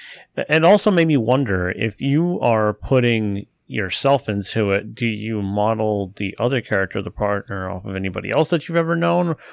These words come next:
Or did you just kind of put together some qualities, and then as you're,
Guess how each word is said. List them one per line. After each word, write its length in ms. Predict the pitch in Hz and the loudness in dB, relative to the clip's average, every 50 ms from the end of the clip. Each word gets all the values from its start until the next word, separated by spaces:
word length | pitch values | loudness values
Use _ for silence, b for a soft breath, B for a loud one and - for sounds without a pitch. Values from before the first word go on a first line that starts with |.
| B B B B B _ | B B B B B _
Or 220 | - 135 127 127 120 | 4 6 6 6 4
did 320 | 107 - 135 127 110 101 | 4 2 0 0 0 -2
you 200 | 110 117 113 110 104 | -2 0 0 0 0
just 280 | 113 117 101 - - | -2 -4 -4 -4 -8
kind 280 | - - 110 107 101 92 | -10 -6 -6 -4 -4 -4
of 200 | 95 92 90 _ | -4 -6 -6 _
put 160 | - 123 110 - | -4 -4 -4 -4
together 340 | - 113 104 101 98 98 90 | -6 -6 -4 -4 -4 -4 -6
some 240 | - - 101 87 90 | -8 -8 -8 -10 -10
qualities, 720 | - - 151 147 131 123 117 110 110 110 107 104 104 98 | -4 2 4 6 6 6 4 2 2 0 -2 -2 -4 -4
and 180 | 101 92 92 95 | -6 -6 -4 -2
then 240 | 107 107 104 107 - - | -2 -2 -2 -4 -6 -4
as 380 | 110 107 101 101 95 90 - - | -4 -2 -2 -4 -4 -6 -6 -2
you're, 580 | 113 101 95 92 92 92 92 92 92 90 - | 0 0 0 0 0 -2 -4 -4 -6 -8 -10